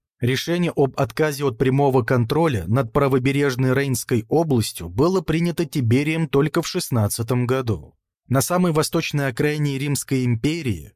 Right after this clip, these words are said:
военных конфликтов при Августе не было. Уже в двадцатом году до нашей эры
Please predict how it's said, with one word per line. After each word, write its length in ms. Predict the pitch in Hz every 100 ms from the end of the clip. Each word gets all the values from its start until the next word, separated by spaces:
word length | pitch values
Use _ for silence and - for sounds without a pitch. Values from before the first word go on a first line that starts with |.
| -
военных 520 | 120 135 185 185 -
конфликтов 640 | 160 139 151 175 - 180
при 160 | - 127
Августе 500 | 113 117 127 - 175
не 240 | 170 147
было. 300 | 87 82 69 - _
Уже 280 | 143 135 151
в 60 | 127
двадцатом 600 | 131 135 160 139 139 131
году 300 | 143 135 139
до 240 | 127 143
нашей 360 | 131 117 123 123
эры 380 | 156 117 -